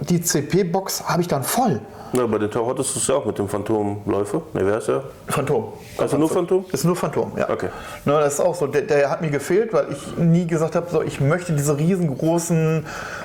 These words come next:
Speaker 1: ähm, waffenstrotzenden, ähm, Super-Dinger, ähm, habe ich früher schon, muss ich nicht haben für die Preise. So, und da war es genau das Gleiche. Ein Einzelmodell gekauft, günstig gekauft, vielleicht auch Gebrauch gekauft. <clears throat>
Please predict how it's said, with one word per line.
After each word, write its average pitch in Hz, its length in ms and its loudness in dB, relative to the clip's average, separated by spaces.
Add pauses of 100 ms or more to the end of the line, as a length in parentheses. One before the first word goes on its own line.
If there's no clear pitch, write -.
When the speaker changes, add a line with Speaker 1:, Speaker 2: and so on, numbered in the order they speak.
Speaker 1:
ähm, 143 320 2
waffenstrotzenden, 165 840 0 (300)
ähm, 139 300 2
Super-Dinger, 156 1120 2
ähm, - 60 -6
habe 147 160 0
ich - 80 -4
früher 196 240 4
schon, 143 440 0
muss 165 140 2
ich 170 80 2
nicht 147 200 -4
haben 165 600 0
für - 220 0
die 147 120 0
Preise. 147 500 2 (1300)
So, 147 140 2
und 131 60 0
da 135 120 4
war 139 100 2
es 135 140 -6
genau 135 160 2
das 123 140 -2
Gleiche. 147 420 2 (920)
Ein 151 100 0
Einzelmodell 208 480 2
gekauft, 196 480 0 (240)
günstig 208 400 0
gekauft, 185 420 0 (120)
vielleicht 131 280 0
auch 123 100 -2
Gebrauch 147 340 -2
gekauft. 196 400 0 (260)
<clears throat> 233 80 2